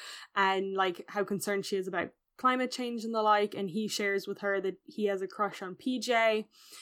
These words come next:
and then he starts going around the school just collecting all of the plastic that the kids are bringing in from the takeaways and being like,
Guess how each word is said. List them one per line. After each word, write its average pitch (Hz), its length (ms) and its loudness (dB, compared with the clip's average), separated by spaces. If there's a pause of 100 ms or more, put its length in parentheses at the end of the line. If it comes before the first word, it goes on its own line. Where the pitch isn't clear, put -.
(160)
and 214 160 2
then 214 280 2 (120)
he 254 580 -4
starts 247 380 2
going 247 300 2
around 254 200 4
the 240 80 -4
school 247 340 -4
just 247 260 -4
collecting 254 760 0 (540)
all 240 240 8
of 254 200 4
the 254 100 4
plastic 240 680 6 (160)
that 208 360 2
the 214 80 2
kids 208 320 2
are 214 100 4
bringing 214 400 2
in 214 320 0
from 240 220 -2
the 240 100 4
takeaways 196 880 4
and 214 120 0
being 220 280 0
like, 214 320 4